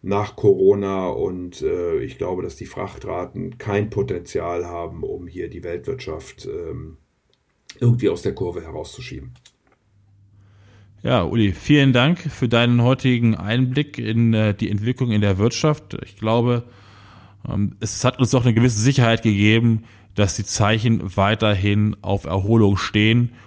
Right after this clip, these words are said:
Speaker 2: und dass die Zukunft auch noch wieder deutlich besser wird. Vielen Dank.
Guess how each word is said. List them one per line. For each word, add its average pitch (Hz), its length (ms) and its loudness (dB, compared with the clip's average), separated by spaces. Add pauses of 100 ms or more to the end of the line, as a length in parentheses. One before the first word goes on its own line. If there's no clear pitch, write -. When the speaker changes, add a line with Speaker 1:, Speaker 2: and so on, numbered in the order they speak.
(100)
Speaker 2:
und 101 200 -2
dass - 160 -2
die - 60 -14
Zukunft 107 520 -2
auch 90 220 -4
noch 92 260 -4
wieder 92 120 2
deutlich 90 240 -2
besser 85 280 -4
wird. 82 240 -10 (140)
Vielen 113 280 4
Dank. 87 200 0